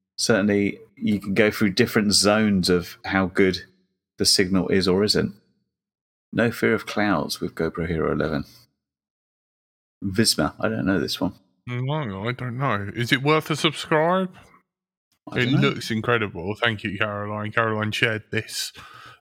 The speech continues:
Speaker 2: this video, and we're watching, I guess, some mountain climbing and diving.
Speaker 1: Oh, that's cool.
Speaker 2: <sighs> Got the
Speaker 1: 'Cause
Speaker 2: lovely coloured O S D as well. No,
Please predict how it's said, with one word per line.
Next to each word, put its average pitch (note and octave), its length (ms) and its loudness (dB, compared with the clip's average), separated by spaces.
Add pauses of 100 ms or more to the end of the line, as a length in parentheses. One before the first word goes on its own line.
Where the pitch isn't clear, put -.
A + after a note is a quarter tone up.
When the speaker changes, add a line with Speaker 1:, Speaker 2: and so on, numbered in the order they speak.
Speaker 2:
this G#2 160 -2
video, G#2 480 0
and G#2 100 -4
we're G#2+ 160 -2
watching, G#2+ 720 -4 (300)
I A2 100 0
guess, G#2 300 -2
some A2+ 160 -2
mountain G#2+ 600 -4
climbing A2 480 -6
and G#2+ 140 -6
diving. A2+ 640 -2 (1400)
Speaker 1:
Oh, G#2 160 0
that's - 160 -6
cool. - 360 -2
Speaker 2:
<sighs> - 120 -12
Got B2 100 -4 (720)
the - 0 -
Speaker 1:
'Cause G#3+ 160 2
Speaker 2:
lovely A#2+ 800 4 (240)
coloured A#2+ 640 4
O B2 180 4
S A#2 260 0
D C3 240 2
as C3+ 200 -2
well. B2 400 0 (600)
No, A#2+ 260 0